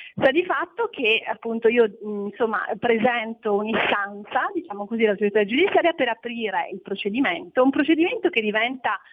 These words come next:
eh, formalistico, nel senso che viene ascoltata la mia assistita,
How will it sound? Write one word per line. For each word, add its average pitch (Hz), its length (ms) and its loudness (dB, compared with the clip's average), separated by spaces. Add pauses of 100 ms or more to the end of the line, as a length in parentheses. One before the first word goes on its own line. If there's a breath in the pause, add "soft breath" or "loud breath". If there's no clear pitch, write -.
(180 soft breath)
eh, 220 300 2
formalistico, 220 1000 -2
nel 196 220 -2
senso 220 360 2
che 220 160 2
viene 208 280 4
ascoltata 202 640 -4
la 185 80 -2
mia 190 140 -6
assistita, 254 960 0